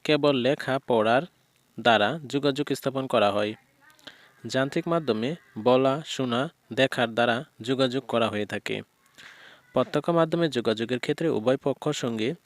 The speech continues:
সঙ্গেই মত প্রকাশ করতে পারে। লিখিত মাধ্যমে যোগাযোগের ক্ষেত্রে উভয় পক্ষ একত্রে যোগাযোগ স্থাপন করতে পারে না। যান্ত্রিক মাধ্যমে যোগাযোগের ক্ষেত্র উভয় পক্ষর সঙ্গে, সঙ্গেই মত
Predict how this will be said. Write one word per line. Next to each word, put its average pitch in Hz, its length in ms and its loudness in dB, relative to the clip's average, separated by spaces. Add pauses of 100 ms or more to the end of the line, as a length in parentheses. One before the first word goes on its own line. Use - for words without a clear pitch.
(420)
সঙ্গেই 127 460 0
মত 139 360 0
প্রকাশ 147 320 0
করতে 117 260 -4
পারে। 104 240 -2 (840)
লিখিত 131 320 -4
মাধ্যমে 160 420 0
যোগাযোগের 113 540 -2
ক্ষেত্রে 127 320 -4 (640)
উভয় 139 240 2
পক্ষ 160 260 0
একত্রে 160 440 0
যোগাযোগ 120 480 -2
স্থাপন 143 340 -4
করতে 120 260 -2
পারে 107 240 0
না। 107 120 -4 (800)
যান্ত্রিক 123 420 -2
মাধ্যমে 131 340 0 (220)
যোগাযোগের 147 500 -2
ক্ষেত্র 117 400 -4 (640)
উভয় 143 280 0
পক্ষর 151 480 -2
সঙ্গে, 113 480 -4
সঙ্গেই 127 460 -2 (420)
মত 139 160 -4